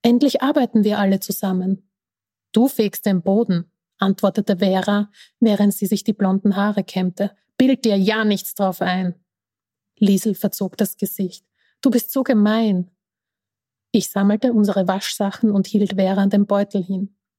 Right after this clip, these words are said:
„Beeil dich mal lieber. Ich will nicht zu spät kommen.“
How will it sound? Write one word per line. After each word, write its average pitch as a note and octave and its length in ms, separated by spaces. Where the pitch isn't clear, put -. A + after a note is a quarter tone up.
„Beeil A#3 280
dich B3 180
mal G3 160
lieber. F#3+ 400
Ich G3 160
will A3 140
nicht A#3+ 180
zu A#3 100
spät - 380
kommen.“ F#3 520